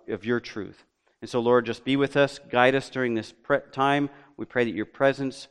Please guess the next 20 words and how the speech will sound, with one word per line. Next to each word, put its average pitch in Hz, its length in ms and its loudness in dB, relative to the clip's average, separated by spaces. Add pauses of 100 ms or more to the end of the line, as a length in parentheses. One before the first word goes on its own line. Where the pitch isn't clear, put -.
(140)
would 110 160 -6
be 117 160 -2
here 156 320 0
and 131 80 -2
that 107 160 -4
your 107 100 -2
name 120 240 2
would 127 120 -4
be 117 100 -6
glorified 117 500 -2
and 120 80 -6
exalted. 101 500 -8 (400)
We 107 140 -4
ask 107 220 -2
these 107 160 -10
things 104 200 -8
in 98 120 -10
Jesus' 104 420 -12
name. 95 200 -18 (300)
Amen. 92 340 -16